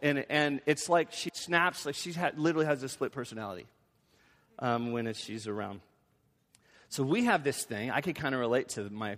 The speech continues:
my dog. We have this thing, it's called our flesh, and it's called our nature, that can really cause some problems for us. I don't know if you've noticed this in your life. Um, but it's, it's not, it may not be, it may be because you're a bad person, but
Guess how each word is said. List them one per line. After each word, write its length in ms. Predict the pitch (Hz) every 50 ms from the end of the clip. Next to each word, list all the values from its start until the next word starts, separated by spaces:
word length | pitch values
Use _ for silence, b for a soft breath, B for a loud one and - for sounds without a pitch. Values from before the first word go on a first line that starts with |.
| - -
my 160 | 120 107 104
dog. 480 | 101 101 113 107 104 92 87 73 87 - - - _ _ _ b b b b b b b b b
We 120 | - 147 156
have 180 | 175 165 156
this 180 | 143 147 - - - -
thing, 320 | 165 156 147 143 139 135
it's 140 | 135 120 -
called 180 | - - 135
our 80 | 117 117
flesh, 560 | - - - 135 120 113 117 - - - - - - _ _ _ _ _ _ _ b b b b b b b b
and 100 | - 131
it's 100 | 135 123
called 200 | - - 151 143
our 80 | 139 135
nature, 680 | 127 135 131 131 135 139 139 - - - 104 104 117 131 - -
that 160 | - 135 127 -
can 120 | - 131
really 240 | 131 139 156 160 160
cause 300 | 151 - - 135 135 131
some 100 | - 120
problems 320 | 98 - 117 107 107 104 -
for 160 | - - -
us. 320 | - - - - - - _ _ _ _ _ _ -
I 40 |
don't 80 | 123 123
know 60 | 127
if 100 | 127 113
you've 160 | 127 110 120
noticed 360 | 110 110 113 113 117 113 - -
this 220 | 104 87 - -
in 80 | 104 95
your 100 | 92 87
life. 480 | 87 87 65 - - - - - - _ _ _ B B B B B B B B B B B
Um, 460 | - 123 123 127 123 123 120 120 117 117
but 140 | 127 135 131
it's, 240 | 131 127 - - - -
it's 300 | - 131 131 123 127 139
not, 220 | 156 170 175 156 - - - -
it 180 | - 156 165 -
may 220 | 147 143 147 180
not 240 | 226 208 131 110 -
be, 100 | 127 123
it 80 | 117 117
may 140 | 143 165 160
be 160 | 135 123 120
because 280 | 117 117 - - 113
you're 100 | 107 107
a 20 | 101
bad 160 | 104 98 95
person, 340 | - 92 - - 117 117 135 - _
but 200 | 120 120 -